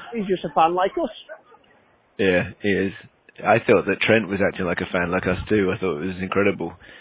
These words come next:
Speaker 2: You see him, like, after, after the game,
Speaker 1: Oh,
Speaker 2: like,
Speaker 1: yeah. Yeah.
Speaker 2: just like, just like blowing his cheeks out, going, <sighs> "Can't believe it." And he's like, the smile on his face when, uh, Origi scored is, is quickly taken call. It's just a cheeky, cheeky grin.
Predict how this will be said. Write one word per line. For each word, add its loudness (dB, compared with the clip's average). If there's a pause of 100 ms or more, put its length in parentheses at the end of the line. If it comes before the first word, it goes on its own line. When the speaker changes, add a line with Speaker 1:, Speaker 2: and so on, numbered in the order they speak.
(300)
Speaker 2:
You -4 (100)
see 4
him, 4
like, 0
after, 2 (280)
after -2
the 0
game, 2
Speaker 1:
Oh, 4
Speaker 2:
like, 2
Speaker 1:
yeah. -6 (360)
Yeah. -6
Speaker 2:
just -8
like, 0 (380)
just -4
like 2
blowing 2
his -6 (100)
cheeks 0
out, 2
going, 0 (400)
<sighs> -20
"Can't 0
believe 0
it." 0
And 0
he's -2
like, 2
the -4
smile 0
on -2
his -6
face 4
when, -4
uh, -2
Origi 0
scored 0
is, -2 (160)
is -4 (100)
quickly -2
taken 2
call. 2
It's -4
just -2
a -12 (120)
cheeky, 0 (420)
cheeky 0
grin. 0